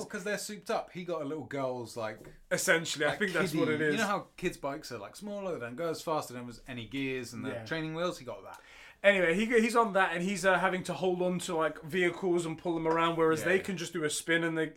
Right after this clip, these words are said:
Speaker 2: have propulsion somehow. And then he goes around the corner. He manages to miss Biff, who's, like, waiting with another bat.
Speaker 1: Yeah.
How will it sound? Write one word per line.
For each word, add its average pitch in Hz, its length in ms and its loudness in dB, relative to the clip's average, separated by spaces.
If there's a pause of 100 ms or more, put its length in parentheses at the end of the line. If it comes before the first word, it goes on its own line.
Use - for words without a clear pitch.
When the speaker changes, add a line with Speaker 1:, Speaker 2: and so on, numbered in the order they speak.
(140)
Speaker 2:
have 120 100 -10
propulsion 156 540 -2
somehow. 160 480 -2 (480)
And 202 120 4
then 233 140 8
he 226 140 2
goes 214 480 8 (340)
around 269 380 6
the 262 80 2
corner. 208 500 2 (160)
He 202 440 -2 (160)
manages 269 580 4
to - 120 0
miss 233 440 0
Biff, 220 480 -2 (260)
who's, 180 280 0
like, 175 160 6
waiting 185 320 2
with 180 140 2
another 175 300 4
bat. 143 320 4
Speaker 1:
Yeah. 107 80 -2